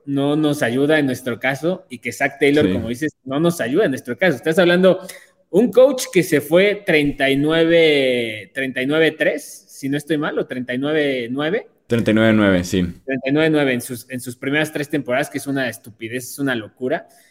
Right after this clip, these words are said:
Speaker 1: Y otro que llegó al Super Bowl. Ahora, yo digo, pues, ¿cómo llegó al Super Bowl, no? Llegó con dos receptores que en su momento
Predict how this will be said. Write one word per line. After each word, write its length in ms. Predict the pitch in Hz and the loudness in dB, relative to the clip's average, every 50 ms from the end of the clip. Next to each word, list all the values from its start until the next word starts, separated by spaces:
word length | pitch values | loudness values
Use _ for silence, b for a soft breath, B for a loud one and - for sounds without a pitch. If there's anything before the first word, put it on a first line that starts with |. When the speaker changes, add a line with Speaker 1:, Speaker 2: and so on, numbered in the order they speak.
| b b _ _ | b b _ _
Speaker 1:
Y 140 | - 185 196 | -2 2 4
otro 340 | 208 208 208 226 233 226 - | 4 4 6 4 4 4 4
que 540 | - 180 156 143 135 131 123 117 - - 139 | 4 4 4 4 4 2 0 -2 -6 -8 -4
llegó 320 | 139 143 143 135 156 160 170 | 0 0 2 4 4 4 4
al 140 | 175 170 | 4 2
Super 300 | - - 151 - 165 160 | 0 -2 -2 2 2 2
Bowl. 320 | 165 190 214 202 - - - 127 | 4 4 4 2 2 0 -2 -4
Ahora, 280 | 143 147 151 143 123 | -2 0 0 0 0
yo 100 | 127 143 | 2 2
digo, 420 | 160 165 147 139 117 110 - _ _ | 2 2 0 0 -2 -4 -10 _ _
pues, 160 | - 120 - - | -20 -18 -12 -8
¿cómo 200 | - 170 175 165 | -4 -2 0 0
llegó 200 | 143 123 120 123 | 0 0 0 -2
al 80 | 123 | -4
Super 260 | - 131 - - 135 | -4 -8 -8 -6 -6
Bowl, 240 | 139 156 196 170 139 | -2 0 0 0 0
no? 140 | 139 170 202 | 0 -2 -4
Llegó 320 | 185 135 123 135 156 156 | -4 -2 -2 -2 -2 -2
con 180 | - 175 156 151 | 0 -2 -2 -2
dos 140 | 151 151 151 | -4 -4 -4
receptores 520 | 165 156 - - - - 139 143 160 156 | -6 -8 -8 -10 -6 -4 -2 -2 -2 -4
que 100 | - 131 | -6 -8
en 60 | 120 | -10
su 120 | 120 - 120 | -10 -10 -12
momento 500 | 113 107 120 131 139 - 180 180 170 | -12 -10 -10 -10 -4 -2 -2 -2 -2